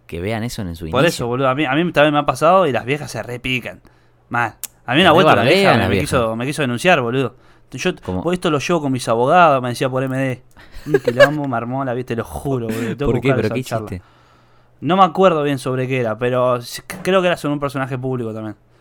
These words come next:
Speaker 2: Y se
Speaker 1: Sí.
Speaker 2: picó al toque la vieja y me empezó a amenazar por M D.
Speaker 1: No, amigo, la
Speaker 2: Eh,
Speaker 1: revivían. Encima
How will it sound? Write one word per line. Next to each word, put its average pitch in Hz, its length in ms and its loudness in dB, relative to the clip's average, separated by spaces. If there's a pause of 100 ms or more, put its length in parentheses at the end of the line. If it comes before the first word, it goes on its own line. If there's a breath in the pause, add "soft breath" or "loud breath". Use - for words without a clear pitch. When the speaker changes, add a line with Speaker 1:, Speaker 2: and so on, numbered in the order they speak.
(260 soft breath)
Speaker 2:
Y 117 100 -10
se - 140 -6
Speaker 1:
Sí. - 60 -4
Speaker 2:
picó 135 180 -2
al 135 120 0
toque 143 220 0
la 120 80 0
vieja 139 300 -2
y 127 40 -2
me 117 100 -2
empezó 110 260 -6
a - 20 -2
amenazar 123 340 -6
por 123 140 -8
M 117 160 -8
D. 120 420 -4 (440 soft breath)
Speaker 1:
No, 95 260 -4
amigo, 98 180 -2
la 90 120 -2
Speaker 2:
Eh, 90 40 -4
Speaker 1:
revivían. 104 680 -4
Encima 131 380 -2